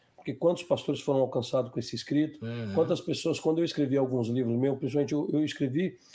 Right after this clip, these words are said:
Speaker 1: eu elaborei cursos teológicos para as pessoas fazerem à distância, e livros. Foi distribuído mais de cinquenta mil livros de um dos módulos.
Speaker 2: Uhum.
Speaker 1: E eu pensava, quando eu escrevia, não nas pessoas que estão nos, nos grandes centros,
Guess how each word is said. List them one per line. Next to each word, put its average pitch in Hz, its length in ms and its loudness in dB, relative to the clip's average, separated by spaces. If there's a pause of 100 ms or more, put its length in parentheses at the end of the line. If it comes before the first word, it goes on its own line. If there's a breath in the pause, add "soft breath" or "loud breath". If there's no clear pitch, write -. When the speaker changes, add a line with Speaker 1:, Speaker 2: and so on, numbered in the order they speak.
(180 loud breath)
Speaker 1:
eu 135 60 4
elaborei 151 360 6 (120)
cursos 214 500 0
teológicos 151 640 4
para 160 100 -4
as - 80 -4
pessoas - 180 -8
fazerem 147 260 2
à - 20 -4
distância, 147 400 -4
e 147 100 2
livros. 139 560 -2 (1400)
Foi 165 140 -4
distribuído 151 360 0
mais 160 180 2
de - 60 -6
cinquenta 156 480 0
mil 135 160 2
livros 120 560 -4 (1200)
de 120 200 -2
um 147 80 2
dos 120 160 -2
módulos. 113 540 -2
Speaker 2:
Uhum. 104 440 -6 (320 soft breath)
Speaker 1:
E - 80 0
eu 151 100 6
pensava, 160 520 4
quando 156 180 0
eu 143 40 2
escrevia, 147 360 2
não 170 140 6
nas 202 120 2
pessoas 151 300 -2
que - 80 -6
estão 160 220 2
nos, 143 240 2
nos 147 200 2
grandes 131 360 2
centros, 120 520 0